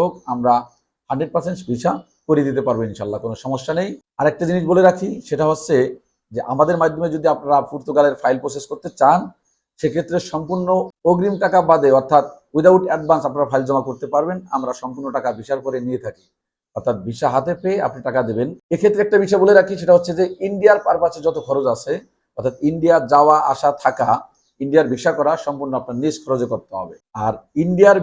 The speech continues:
ভিসা আপনার করার পরে then আপনি পর্তুগালের জন্য প্রসেস করা শুরু করবো আমরা, কারণ পর্তুগালের অ্যাপয়েন্টমেন্ট পেতে না যত কষ্ট, তার চেয়ে বেশি প্রবলেম হচ্ছে বর্তমানে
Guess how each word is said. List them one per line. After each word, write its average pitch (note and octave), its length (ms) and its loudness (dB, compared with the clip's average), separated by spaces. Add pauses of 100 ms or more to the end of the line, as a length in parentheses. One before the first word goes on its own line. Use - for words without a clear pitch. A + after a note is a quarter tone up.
ভিসা E3 260 -2 (100)
আপনার F3 220 4 (120)
করার F3 220 6 (160)
পরে A3 180 6 (140)
then G#3+ 140 4 (100)
আপনি E3 200 -14
পর্তুগালের D#3 360 -2
জন্য D3 120 -4 (160)
প্রসেস A#2+ 300 -8
করা B2 200 2
শুরু C3 200 -4
করবো G#2+ 260 -4
আমরা, A#2 180 0 (600)
কারণ C3 180 2 (200)
পর্তুগালের G3 540 4 (380)
অ্যাপয়েন্টমেন্ট G3 540 2
পেতে G3 200 0
না F#3+ 120 2
যত F#3 100 0 (120)
কষ্ট, D3+ 220 -4 (240)
তার D3+ 160 4
চেয়ে D3 220 -6
বেশি F#3+ 240 0
প্রবলেম G#3 300 2
হচ্ছে E3 240 -2
বর্তমানে D3 360 0